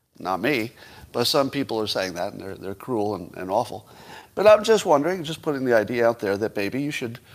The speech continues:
um, I'm saying just, just maybe rethink a little bit. You're, I'm fired. And scene. I don't feel as though Madonna has good advice.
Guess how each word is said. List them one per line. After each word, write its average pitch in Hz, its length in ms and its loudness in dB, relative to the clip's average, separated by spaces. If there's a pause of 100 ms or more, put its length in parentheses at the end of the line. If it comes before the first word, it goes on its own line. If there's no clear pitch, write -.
(320)
um, 117 480 4
I'm 165 180 4
saying 127 240 0
just, - 340 -4 (360)
just - 240 -14
maybe 131 180 -6
rethink 143 560 -6
a - 40 -8
little 113 240 -8
bit. - 380 -12 (800)
You're, 98 260 -8 (720)
I'm 92 120 -8
fired. 135 460 0 (4000)
And 170 420 2
scene. 104 340 -2 (1400)
I 120 100 -2
don't 208 360 -2
feel 220 440 2
as 170 240 4
though 175 380 4
Madonna 131 640 2
has 113 320 -2
good 104 320 -4
advice. 92 920 -6